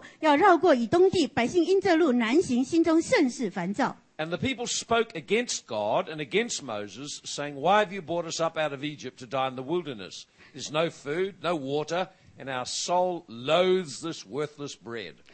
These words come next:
Speaker 1: 就怨赌神和摩西说：“你们为什么把我们从埃及领出来，使我们死在旷野里呢？这里没有粮，没有水，我们的心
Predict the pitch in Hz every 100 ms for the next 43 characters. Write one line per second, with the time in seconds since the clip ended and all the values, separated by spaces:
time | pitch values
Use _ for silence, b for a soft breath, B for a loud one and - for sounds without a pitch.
0 | b - 339 403 349 254 220 - 247 311
1 | 269 294 349 349 320 269 294 453 - 247
2 | 254 294 269 285 262 381 330 285 254 330
3 | 294 269 294 277 277 220 285 262 403 311
4 | 240 233 190 240 330 B B - 381 294
5 | 381 330 262 254 302 320 339 - 254 226
6 | 277 311 359 349